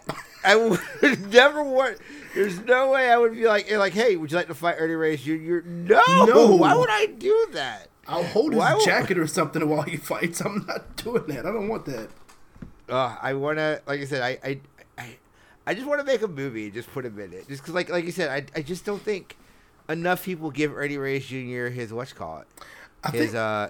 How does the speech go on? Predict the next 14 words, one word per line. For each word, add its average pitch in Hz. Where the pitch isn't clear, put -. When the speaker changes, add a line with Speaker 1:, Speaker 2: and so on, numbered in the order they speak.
Speaker 2:
they 180
don't 180
give -
him 160
Speaker 1:
his, 143
Speaker 2:
his -
Speaker 1:
like, 101
Speaker 2:
credit. 135
Speaker 1:
they 127
don't 147
give 156
him 151
his 139
credit. 151